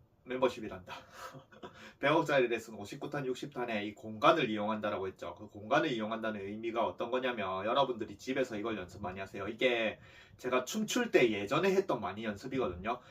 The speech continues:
저희 춤이라는 것도, 어, 이게 잘못 배우면 남자가 리드를 한다고 생각하고 자기가 막 돌아다니면서 자기가 잘 추는 걸 춤이라고 생각해요. 근데 남자의 리드는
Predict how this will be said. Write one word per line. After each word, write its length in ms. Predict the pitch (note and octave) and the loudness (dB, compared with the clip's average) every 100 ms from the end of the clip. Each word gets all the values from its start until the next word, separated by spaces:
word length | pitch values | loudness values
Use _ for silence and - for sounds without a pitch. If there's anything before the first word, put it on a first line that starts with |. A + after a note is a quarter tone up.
| - | -18
저희 240 | - A#2+ A#2+ | -2 0 0
춤이라는 500 | - G3 F#3+ C#3 A#2+ | 0 4 8 8 6
것도, 580 | A2 - F3+ G3+ G3+ - - - - | -2 6 8 8 6 -4 -20 -20 -10
어, 800 | - A#2 A#2+ A#2 A#2+ A#2+ A#2+ A#2 - _ _ _ _ - - | 0 4 4 4 2 0 -2 -6 -14 _ _ _ _ -20 -12
이게 220 | C3 D3 | -2 -2
잘못 400 | - A#2+ C3 D#3+ | -2 -2 2 6
배우면 760 | A#3 A#3 E3+ A#2 G2+ G2 F#2 F#2 | 12 12 12 6 6 4 2 2
남자가 460 | A#2+ F#3 F3 C3 | 4 8 6 8
리드를 440 | A2 C3+ E3+ D#3 C3 | 4 2 4 4 2
한다고 340 | A#2+ A#2 A2+ | 0 2 2
생각하고 580 | A2 A2 G#2+ A2 - G#2+ | 0 -4 -4 -2 -4 -4
자기가 420 | - C#3 D3+ A3+ | -6 -6 4 6
막 80 | G#3 - - - - - - | 6 2 -2 -2 -2 -6 2
돌아다니면서 640 | D#3 G3 F3 E3 D3+ C#3 | 6 6 6 2 0 -6
자기가 420 | B2 C#3 G3+ F#3+ D#3 | -4 -2 0 2 0
잘 220 | B2+ A#2 | 0 -2
추는 280 | - F3 E3+ | -4 -4 0
걸 160 | D3 | 0
춤이라고 460 | - G#3 G3+ D3+ A2 | 0 -2 4 4 4
생각해요. 540 | A2+ G#2 G#2 F#2+ - - - - - | -4 -8 -8 -8 -10 -14 -20 -20 -14
근데 420 | C3 C#3+ D#3+ - - | 2 6 6 4 2
남자의 560 | B2+ F#3+ F#3 D3+ A#2+ | 2 6 6 8 6
리드는 500 | A#2 D3 B2+ C#3+ C3+ | 2 -2 -2 -2 -2